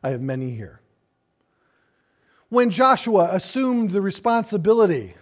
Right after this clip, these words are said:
as successor to Moses, how would you like to fill those shoes, by the way? What did God continue to say to Joshua?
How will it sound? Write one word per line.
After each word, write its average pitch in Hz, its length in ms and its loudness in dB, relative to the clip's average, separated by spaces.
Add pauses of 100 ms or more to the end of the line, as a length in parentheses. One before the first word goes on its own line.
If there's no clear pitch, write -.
(260)
as 170 240 0
successor 202 640 0
to 180 140 -6
Moses, 180 400 2
how 180 140 0
would 180 120 -4
you 185 60 -2
like 160 160 -2
to 127 60 -10
fill 135 260 -6
those 120 240 -6
shoes, 92 320 -18
by 78 180 -20
the - 80 -20
way? - 60 -20 (1800)
What 185 260 4
did 220 340 -4
God 196 340 0
continue 233 540 -4
to 208 80 -8
say 185 280 0
to 165 100 -2
Joshua? 139 640 0